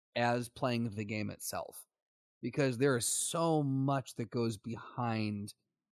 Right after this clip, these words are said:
being a, uh,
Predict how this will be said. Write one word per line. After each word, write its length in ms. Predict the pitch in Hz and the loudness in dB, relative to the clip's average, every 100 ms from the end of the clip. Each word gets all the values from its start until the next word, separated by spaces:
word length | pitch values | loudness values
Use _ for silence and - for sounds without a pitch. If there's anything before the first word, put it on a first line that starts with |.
| - 117 | -14 4
being 500 | 131 123 120 117 - | 6 8 6 4 2
a, 580 | 113 110 107 107 104 107 _ _ _ _ _ _ _ - | 2 4 4 4 0 -4 _ _ _ _ _ _ _ -6
uh, 380 | 107 104 98 90 | -4 -2 -2 -4